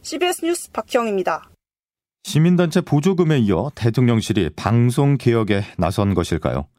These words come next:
Speaker 2: 케이비에스 티비 수신료를 더 이상 전기요금과 함께 걷지 않도록 법령 개정을 관계부처에 권고했습니다. 케이비에스는 즉각 유감의 뜻을 전하며 공영방송의 근간을 훼손할 수 있는 중차대한 사안이라고 밝혔습니다.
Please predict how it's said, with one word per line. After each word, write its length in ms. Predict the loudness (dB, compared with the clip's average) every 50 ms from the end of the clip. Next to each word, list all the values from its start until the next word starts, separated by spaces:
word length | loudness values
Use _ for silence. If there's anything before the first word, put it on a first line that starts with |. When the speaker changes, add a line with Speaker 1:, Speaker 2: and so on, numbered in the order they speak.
| _ _ _ _ _ _ _ _ _ -4
Speaker 2:
케이비에스 400 | 0 0 2 2 2 0 -2 -4
티비 260 | -4 0 0 2 2
수신료를 560 | 2 0 0 2 4 4 4 4 2 0 -2 -2
더 160 | 0 0 0
이상 300 | 2 2 0 0 0 0 -2
전기요금과 760 | -2 0 2 2 2 2 2 2 2 2 2 2 2 2 0
함께 340 | 0 0 0 0 0 0 0
걷지 320 | 0 -2 -2 -2 -2 -2
않도록 540 | -2 -2 -2 -4 -2 -2 0 0 -2 -4 _
법령 440 | -2 0 2 4 4 4 2 2 0
개정을 500 | 0 -2 -2 0 0 0 0 0 -2 -4
관계부처에 580 | -2 -2 0 2 2 2 0 0 -2 -4 -4 -2
권고했습니다. 840 | 0 0 0 2 2 0 0 -2 -4 -6 -8 -6 -6 -6 -6 -6 -8 _ _ _ -20 _ _ _ -2
케이비에스는 640 | 0 0 2 2 0 0 0 0 2 2 2 0
즉각 280 | 0 0 -2 -2 0 0
유감의 340 | 0 0 2 2 2 0 0
뜻을 260 | 0 0 0 0 0
전하며 440 | 0 0 0 0 0 0 -2 -4 -4 _
공영방송의 720 | 0 2 2 4 2 2 2 2 2 0 0 0 0 0
근간을 480 | 0 0 0 2 2 2 0 0 0 -2
훼손할 280 | 0 2 2 2 0
수 120 | 0 0 0
있는 220 | 0 0 0 -2 -4 -8 _ _ _
중차대한 680 | -6 -2 0 2 2 0 0 -2 0 0 2 0 0 0
사안이라고 500 | 0 0 0 2 2 0 0 0 -2 -2
밝혔습니다. 640 | -2 -4 -4 -4 -6 -8 -10 -10 -10 -10 -12 -14